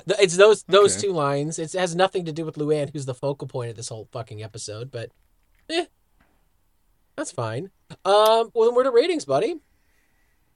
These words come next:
Speaker 2: Um, yeah. What do you got, man?
Speaker 1: Uh, so I gave this a megalo.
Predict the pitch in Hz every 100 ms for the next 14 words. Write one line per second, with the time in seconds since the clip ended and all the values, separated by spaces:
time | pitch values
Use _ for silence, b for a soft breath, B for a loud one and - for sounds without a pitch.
0 | _ _ b b b - 151 185 214 214
1 | 208 - - 156 160 196 180 123 170 117
2 | 113 123 139 131 _ _ _ _ _ _
3 | _ _ _ _ _ _ _ - 185 196
4 | 190 226 - 190 208 220 220 214 214 208
5 | 170 180 185 - 170 180 180 123 110 110
6 | 113 113 110 110 110 110 110 113 110 113